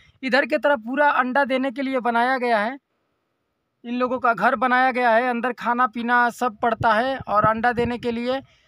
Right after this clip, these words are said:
भी बनाया गया है, लेकिन उसमें अंडा तो है कि नहीं दे रही है। ज़्यादातर मुर्गी जो है कि बाहर ही अंडा देती है, तो इसलिए जो है कि इस टीन में आकर के अंडा दे रही थी। आप लोग देख सकते हैं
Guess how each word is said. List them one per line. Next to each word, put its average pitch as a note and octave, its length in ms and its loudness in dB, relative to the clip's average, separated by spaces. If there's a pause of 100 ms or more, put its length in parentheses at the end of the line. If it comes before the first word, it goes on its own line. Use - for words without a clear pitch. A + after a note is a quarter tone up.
(200)
भी A3 160 -6
बनाया A#3+ 340 2
गया A3+ 180 0
है, A#3 100 2
लेकिन A#3+ 380 -4
उसमें B3+ 320 0
अंडा B3 360 2
तो A#3+ 160 0
है A#3 100 2
कि A#3+ 120 -6
नहीं A#3 220 2
दे A#3+ 140 2
रही G#3 220 0
है। A#3 180 -2 (300)
ज़्यादातर B3 520 2
मुर्गी A#3+ 340 0
जो A#3 140 0
है A3+ 100 0
कि A3+ 160 -6
बाहर A3 360 0
ही C4 120 0
अंडा A3+ 260 2
देती G#3+ 320 -2
है, G#3+ 180 -2 (340)
तो - 160 -2
इसलिए C4+ 400 0
जो B3+ 140 2
है B3 100 2
कि B3+ 140 -2
इस - 180 -2
टीन C4 220 0
में A#3+ 140 0
आकर A#3 260 2
के A#3 140 2
अंडा A3+ 260 2
दे A3+ 140 2
रही A3+ 160 2
थी। A#3 160 -4
आप G#3+ 180 2
लोग G#3+ 200 -2
देख B3 220 0
सकते A#3 360 -6
हैं A#3+ 200 -6